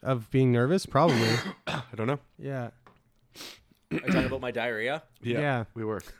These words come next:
Speaker 3: <laughs>
Speaker 2: So hold
Speaker 3: So I
Speaker 2: on.
Speaker 3: came
Speaker 2: So
Speaker 3: up
Speaker 2: I know Chad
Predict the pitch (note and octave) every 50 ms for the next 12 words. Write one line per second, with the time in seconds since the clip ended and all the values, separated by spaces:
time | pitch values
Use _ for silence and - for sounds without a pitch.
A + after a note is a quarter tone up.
0 | - _ _ - A#3 G3+ G3 G3 G#3+ G#3+ G3+ - - - A#3+ - - - - -
1 | - - - - - _ _ _ - - F3+ E3 D3+ E3 D3 B2+ G#2+ G2+ D#3 D3
2 | D3 C3+ C3 - - C3 D#3 G3+ A3 F#3 E3 D3+ C#3+ - - G#2 F2+ E2+ E2 E2+